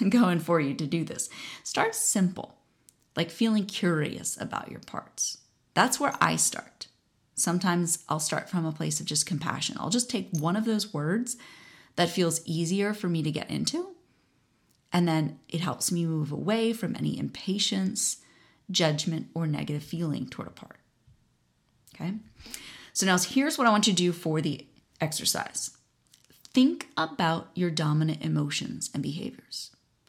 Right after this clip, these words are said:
Look back through a typical week. Recall some rough spots in the past few months.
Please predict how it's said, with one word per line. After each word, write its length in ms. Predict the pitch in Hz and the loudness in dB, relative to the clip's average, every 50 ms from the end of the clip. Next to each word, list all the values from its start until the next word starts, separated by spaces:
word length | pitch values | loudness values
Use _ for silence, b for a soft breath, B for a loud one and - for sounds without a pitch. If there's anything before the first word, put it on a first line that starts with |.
| B B B B B B B | B B B B B B B
Look 220 | 175 254 262 - | 2 4 4 6
back 320 | 233 226 208 220 220 - | 6 6 6 4 2 -2
through 140 | - 202 175 | -2 -2 0
a 40 | 160 | 0
typical 460 | 156 - 165 156 165 151 - - - | -2 -4 -4 -4 -4 -4 -4 -4 -6
week. 380 | - - - - - - - _ _ _ _ _ _ _ _ _ _ _ _ _ _ _ - - _ _ _ _ _ _ _ - | -6 -8 -14 -16 -18 -20 -20 _ _ _ _ _ _ _ _ _ _ _ _ _ _ _ -20 -20 _ _ _ _ _ _ _ -6
Recall 480 | - - 156 - - 208 185 180 180 190 | -4 -4 -4 -2 0 2 4 4 4 4
some 400 | 185 - 185 165 165 165 180 185 - - - | 2 2 2 2 0 0 -2 -6 -10 -10 -6
rough 220 | - 131 233 - | -2 -2 0 2
spots 640 | - - - - - - - - - - - - - - _ _ _ _ _ _ _ _ _ _ _ | 2 0 2 0 -2 -2 -4 -6 -4 -2 -2 -2 -4 -8 _ _ _ _ _ _ _ _ _ _ _
in 120 | - 175 175 | 0 0 0
the 60 | 170 | 0
past 380 | - - 180 165 170 - - | -2 -6 -8 -6 -4 -6 -4
few 160 | - - 160 151 | -2 -2 0 2
months. 580 | 151 160 175 - - - - - - - - | 2 0 0 -4 -8 -12 -14 -12 -12 -12 -14